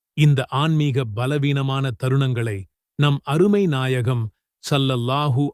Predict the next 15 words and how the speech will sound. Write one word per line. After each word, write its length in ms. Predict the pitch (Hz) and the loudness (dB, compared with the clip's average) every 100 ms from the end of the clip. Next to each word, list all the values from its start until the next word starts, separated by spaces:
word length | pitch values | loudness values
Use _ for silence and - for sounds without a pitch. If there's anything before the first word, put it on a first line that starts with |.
| 127 | -2
அலைஹி 420 | 131 123 131 135 | -2 -2 -2 -4
வஸல்லம் 560 | 107 117 147 143 143 - | -4 -2 0 2 0 -2
அவர்கள் 460 | 123 123 113 113 107 _ _ - | -4 -2 -2 -2 -6 _ _ -2
மிகத் 360 | 139 123 147 - | 2 2 0 -2
தெளிவாக 640 | 135 143 143 135 131 127 | 0 0 0 -2 -2 -2
அறிந்திருந்தார்கள். 720 | 123 131 127 120 110 98 87 - _ _ _ _ _ | -2 0 0 -2 -4 -6 -10 -12 _ _ _ _ _
அதனால்தான் 720 | 131 139 139 120 127 131 170 _ _ _ | 0 2 0 0 -2 -4 -6 _ _ _
அவர்கள் 380 | 147 147 135 139 | 0 0 2 0
ஒவ்வொரு 560 | 120 139 143 170 175 143 | 0 0 2 2 2 2
இரவும் 400 | 139 151 156 143 | 0 0 0 0
படுக்கும் 460 | 127 143 - 156 | 0 0 0 0
முன் 300 | 131 139 113 85 _ _ | 2 0 -2 -6 _ _
சில 260 | - 143 131 | -2 0 0
குறிப்பிட்ட 540 | - 165 170 170 - 156 - | 2 0 2 -2 -2 -4 -2
சூறாக்களை 600 | 143 151 135 - 131 127 | 0 0 -2 -2 -2 -2